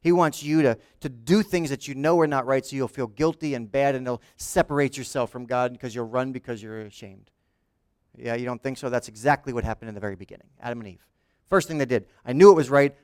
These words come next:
I did what was wrong, and now I wanna hide from God." Same story,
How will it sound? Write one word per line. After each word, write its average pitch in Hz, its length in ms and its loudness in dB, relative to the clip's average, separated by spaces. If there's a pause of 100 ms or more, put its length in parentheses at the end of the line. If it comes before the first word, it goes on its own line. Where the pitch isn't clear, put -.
I 107 40 -12
did 151 180 4
what 147 120 0
was 123 140 -4
wrong, 127 240 2 (160)
and 117 140 -8
now 135 140 4
I 131 40 6
wanna 120 220 0
hide 104 220 -8
from 101 160 -20
God." 92 240 -18 (1080)
Same 208 240 -2
story, 139 360 2